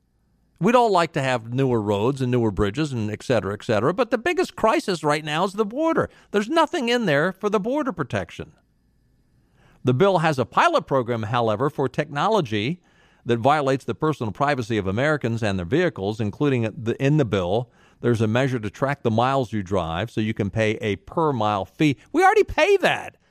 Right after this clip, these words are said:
It's called the gasoline tax every time you fill up. The bill also gives the Secretary of the Department of Transportation,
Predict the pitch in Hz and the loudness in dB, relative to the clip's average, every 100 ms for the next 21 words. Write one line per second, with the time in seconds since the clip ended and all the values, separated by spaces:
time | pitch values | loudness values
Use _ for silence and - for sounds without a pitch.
0 | _ _ _ - - 277 277 220 247 302 | _ _ _ -8 2 2 2 0 2 2
1 | 254 262 311 339 190 123 107 214 262 254 | 0 -4 -4 -2 0 0 0 -2 0 0
2 | 302 254 - - 277 285 330 339 - - | 0 -2 0 2 4 6 4 4 0 -12
3 | - _ _ _ _ _ _ _ _ _ | -18 _ _ _ _ _ _ _ _ _
4 | _ _ _ _ _ _ _ _ _ _ | _ _ _ _ _ _ _ _ _ _
5 | _ _ _ 131 135 190 185 214 - 170 | _ _ _ 2 6 6 6 2 2 -2
6 | 151 135 131 - 120 160 156 139 135 113 | -2 -4 -6 -2 -2 -2 0 0 0 -2
7 | 110 - 165 135 117 - 143 131 - - | -4 -2 -2 -2 -4 -2 -2 -2 -6 -4
8 | 143 156 - 80 87 | 0 0 -2 -6 -4